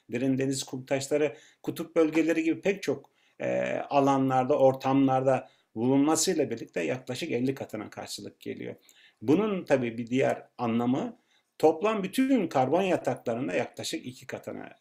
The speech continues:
e, karşılık gelmekte potansiyel olarak. Günümüzde sadece bu mevcut gaz hidrat birikimlerinin küçük bir kısmının ticaret potansiyeli olduğu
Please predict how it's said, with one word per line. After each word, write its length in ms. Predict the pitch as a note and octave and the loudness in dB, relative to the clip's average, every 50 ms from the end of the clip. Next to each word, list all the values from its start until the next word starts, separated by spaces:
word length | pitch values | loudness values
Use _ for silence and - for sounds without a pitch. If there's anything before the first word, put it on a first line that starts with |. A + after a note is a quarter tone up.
| - - | -20 -20
e, 60 | - - - - - - - - - - - - - - | -20 -18 -18 -18 -16 -16 -16 -16 -16 -18 -18 -20 -18 -14
karşılık 460 | - A2 - - - - - - - | -12 -10 -10 -10 -12 -12 -14 -18 -18
gelmekte 440 | - - G2+ - - - - - - - | -16 -16 -16 -16 -18 -20 -18 -18 -18 -14
potansiyel 520 | - - - - G2 G2+ - - - G#2+ G#2 | -14 -14 -14 -14 -14 -12 -12 -12 -12 -12 -14
olarak. 220 | G2+ G2 - - _ _ - - - - - - - - _ _ _ _ _ _ - A2+ | -16 -18 -20 -20 _ _ -20 -20 -20 -20 -20 -20 -20 -20 _ _ _ _ _ _ -14 -8
Günümüzde 600 | A2 C#3+ F#3+ B3 B3 A#3+ A3 F#3 G3+ F#3 E3 - | -2 2 2 4 4 2 2 4 6 6 6 6
sadece 560 | - - F#3+ G3+ G3+ G3 D3+ C3 B2+ A#2+ A#2+ | 4 6 6 6 6 6 4 0 -2 -2 -4
bu 140 | B2+ A#2+ A#2 | -4 -2 0
mevcut 400 | B2+ C3 C3+ C3 C#3 C3+ - - | 0 0 0 0 -2 -4 -2 0
gaz 260 | F3 - - - B2+ | 0 0 0 -2 -6
hidrat 300 | A2+ G#2+ G#2 - - - | -4 -6 -6 -6 -6 -6
birikimlerinin 640 | C3 B2 B2 - B2+ B2 C3 D3+ - F3 - F#3 | -6 -6 -6 -4 -4 -4 -2 -2 -4 -4 -6 -8
küçük 360 | - - F#3+ F#3 - A3+ - | -10 -8 -6 -4 -4 -4 -2
bir 120 | E3+ D3+ - | -4 -4 -4
kısmının 400 | - - - - C3 B2+ B2+ B2 | -4 -8 -6 -4 -4 -4 -4 -4
ticaret 520 | - C3 A#2 B2 A#2 A#2 A#2 - _ - | -4 -2 0 2 2 2 0 -4 _ -8
potansiyeli 540 | B2 A2+ - A#2 A2+ A2+ - - B2+ A#2+ A2+ | -6 -6 -4 -4 -6 -4 -4 -2 0 0 0
olduğu 480 | A2 A2 A2 G#2 G#2 G#2+ G#2+ - - | 0 0 -2 -4 -4 -4 -6 -6 -8